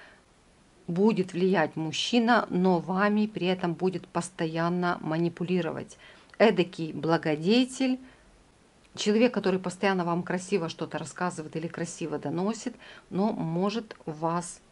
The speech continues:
подчинять своей воле, навязывать вам свои мысли, свои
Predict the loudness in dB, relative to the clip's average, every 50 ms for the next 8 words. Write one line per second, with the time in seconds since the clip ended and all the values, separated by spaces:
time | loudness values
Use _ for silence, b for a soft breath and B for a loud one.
0 | _ _ _ _ _ _ _ _ _ _ _ 2 2 2 2 0 -2 2 4 6
1 | 6 6 4 2 0 -4 -6 -6 -6 -4 -4 -6 -6 -4 -2 0 2 2 2 2
2 | 2 2 2 2 2 0 0 0 -4 -6 -6 -4 -6 -6 -6 -8 -8 -8 -6 -6
3 | -4 -2 0 0 0 -2 -2 -2 -4 -4 -4 -6 -8 -6 -6 -4 -6 -6